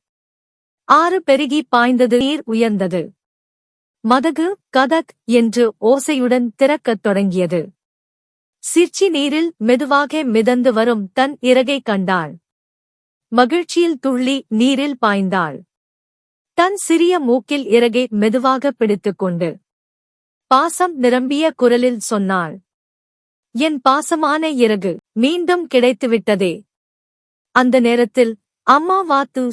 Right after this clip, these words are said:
சிர்ச்சியை தேடி வந்தாள். நீரில் இறகுடன் மகிழ்ச்சியாக நிற்கும் சிர்ச்சியை பார்த்ததும் அவள் நிம்மதி அடைந்தாள்.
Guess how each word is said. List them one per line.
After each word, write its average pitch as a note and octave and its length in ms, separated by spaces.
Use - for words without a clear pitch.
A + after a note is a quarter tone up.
சிர்ச்சியை D#4 500
தேடி B3 300
வந்தாள். F3+ 540
நீரில் F4+ 540
இறகுடன் C4 600
மகிழ்ச்சியாக C#4 800
நிற்கும் B3 480
சிர்ச்சியை C4 400
பார்த்ததும் A3 760
அவள் B3 320
நிம்மதி C#4 560
அடைந்தாள். F3+ 600